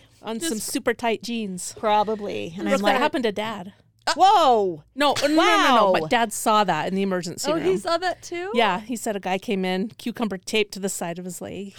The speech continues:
Speaker 2: I
Speaker 1: Yeah.
Speaker 2: did not know this was a thing.
Speaker 3: Okay, and you're not fooling anybody.
Speaker 2: No.
Speaker 3: Like,
Speaker 1: First
Speaker 3: come
Speaker 1: of all,
Speaker 3: on.
Speaker 1: no. But second of all, who would, wa-, I mean, cucumber size?
Speaker 2: Not
Speaker 1: Really?
Speaker 2: interested.
Speaker 3: No,
Speaker 1: No,
Speaker 3: nobody wants
Speaker 1: pass.
Speaker 3: that. And once you play that off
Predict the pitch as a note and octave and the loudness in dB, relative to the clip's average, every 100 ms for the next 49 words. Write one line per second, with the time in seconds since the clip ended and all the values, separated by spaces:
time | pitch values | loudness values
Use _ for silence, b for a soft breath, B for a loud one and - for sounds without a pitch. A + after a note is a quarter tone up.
0 | B4 F#3 A3+ G3 F3+ G#3 A#3 C4 E4 D#4+ | -8 -4 -4 -6 -8 -8 -10 -10 -12 -10
1 | F4+ G4+ D5 D#5+ A3+ E3+ F3+ C#4 E4 F4 | -10 -10 -12 -10 -12 -8 -2 -2 -2 -6
2 | E4+ G#4+ A4 - G3+ E3+ E3+ E3 E3 D#3 | -2 -2 -2 -4 -4 -4 -2 -4 -4 -6
3 | E3 G#3+ C4 A3 F#3+ F3+ F3 F3+ - E4 | -4 -6 -8 -12 -12 -10 -12 -14 -4 -4
4 | - G4+ F#4+ E4+ C4+ A#3+ F#3+ F3 D#3+ G3 | -2 0 2 4 4 6 4 2 0 0
5 | G3 F#3 F#3 A#3 C4 - F#3+ - A3 C4+ | 2 4 4 2 -2 -4 -4 -2 -2 -2
6 | B3 A3+ A3 - C4+ C#4 G3+ F#3+ _ _ | -4 -2 -6 -4 -4 -4 -6 -14 _ _
7 | G#3+ G#3+ F#3+ - B3 - D#4 F4 - F4 | -6 -4 -6 -10 -14 -10 -8 -8 -10 -12
8 | F4 F4 A#3+ C#4+ C#4 D#4+ B3 - G#3 G#3+ | -14 -14 -6 -4 -2 -4 -6 -8 -4 0
9 | G#3 G3+ A#3+ C#4 D#4+ C4 C4 C#4+ F3+ - | 2 2 0 -2 -4 -4 -4 0 0 -2
10 | A#3 D#4 D#4+ F3+ F#3+ G#3+ B B B B | -6 -6 -4 -6 -6 -10 B B B B
11 | A3+ D#4+ - D4+ D4+ - G#3+ A#3 G#3+ G#3+ | -2 -2 -4 -6 -6 -4 -2 0 0 -2
12 | F3 E3+ C4+ | -2 -2 -4